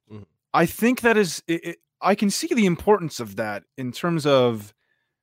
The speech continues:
Speaker 2: you know, <sighs> it, it, it, unless you're a big, like, huge name, it, it's, it's, it's hard, it's harder to make your mark on something like that.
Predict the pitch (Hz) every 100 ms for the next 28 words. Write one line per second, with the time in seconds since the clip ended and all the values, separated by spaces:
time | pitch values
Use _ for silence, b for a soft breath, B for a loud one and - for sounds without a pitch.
0 | _ _ _ - 123 90 78 _ _ _
1 | _ _ _ _ _ _ _ - - -
2 | _ _ _ _ _ - - 180 180 -
3 | _ _ _ _ _ _ _ _ 170 285
4 | - 185 120 - 147 156 - - - 127
5 | - 208 202 165 185 208 160 170 170 -
6 | - - 156 - - - - 139 - 226
7 | 240 190 - _ _ _ _ _ _ _
8 | - - - 226 214 - 156 139 117 107
9 | 107 101 87 95 85 87 87 80 - 60